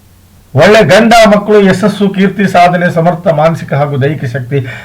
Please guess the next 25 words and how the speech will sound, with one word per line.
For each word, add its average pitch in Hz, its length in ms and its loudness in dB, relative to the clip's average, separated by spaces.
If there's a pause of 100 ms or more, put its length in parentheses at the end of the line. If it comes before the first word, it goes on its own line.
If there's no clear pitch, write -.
(160)
ಸಾಮಾಜಿಕ 190 600 2
ಹಾಗೂ 151 240 0
ಧಾರ್ಮಿಕ 160 380 2
ಮುಖ್ಯ 131 240 -4
ಕೆಲಸಗಳು, 127 400 -4
ಮಾನ 151 320 2
ಪ್ರತಿಷ್ಠೆ, 139 640 -2
ಸ್ಥಾನ 135 460 0
ಮಾನ, 127 300 2 (360)
ಯಶಸ್ಸು, 143 440 -2
ಕೀರ್ತಿ, 165 460 -8
ಆರೋಗ್ಯ, 135 500 2
ಆಯುಷ್ಯವನ್ನು 165 600 -2
ಪಡ್ಕೊಂಡು 127 400 -4 (400)
ಬಹಳ 202 300 2 (160)
ಸುಖಮಯ 262 460 2
ಜೀವನವನ್ನು 180 500 0
ಸಾಗಿಸ್ತಾರೆ, 123 560 0 (360)
ಯಶಸ್ವಿ 233 640 2
ಜೀವನವನ್ನು 165 480 0
ಸಾಗಿಸ್ತಾರೆ, 123 920 -4
ಯಶಸ್ವಿಯಾಗಿರ್ತಾರೆ 147 1300 0
ಅಂತ - 180 -2
ಹೇಳುತ್ತೆ 120 380 -2
ಶಾಸ್ತ್ರ. - 340 -12